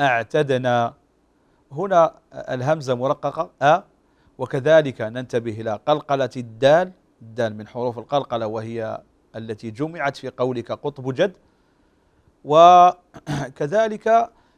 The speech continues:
كلمة بالشر ري، فنكسر الشفتين عند النطق بالحرف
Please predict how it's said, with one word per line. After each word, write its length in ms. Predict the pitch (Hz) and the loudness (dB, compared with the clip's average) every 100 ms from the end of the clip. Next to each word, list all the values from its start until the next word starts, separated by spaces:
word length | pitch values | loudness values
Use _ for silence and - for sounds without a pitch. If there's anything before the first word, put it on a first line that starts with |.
| _ | _
كلمة 420 | 208 220 226 226 233 | -2 0 -2 -8 -8
بالشر 880 | 139 170 - - 202 180 151 185 185 _ _ _ _ _ _ _ _ _ - | -8 -8 -8 -2 0 0 -4 -8 -8 _ _ _ _ _ _ _ _ _ -8
ري، 280 | 147 180 175 _ _ _ _ _ _ | -4 -4 -6 _ _ _ _ _ _
فنكسر 560 | 147 147 208 - - | -4 -4 -4 -6 -4
الشفتين 680 | 190 - 190 175 196 220 240 | -4 -6 -8 -6 -4 -6 -6
عند 240 | 170 165 | -14 -6
النطق 340 | 151 180 214 139 | -6 -6 -12 -14
بالحرف 680 | 180 202 139 135 - 196 | -18 -16 -14 -6 -2 -2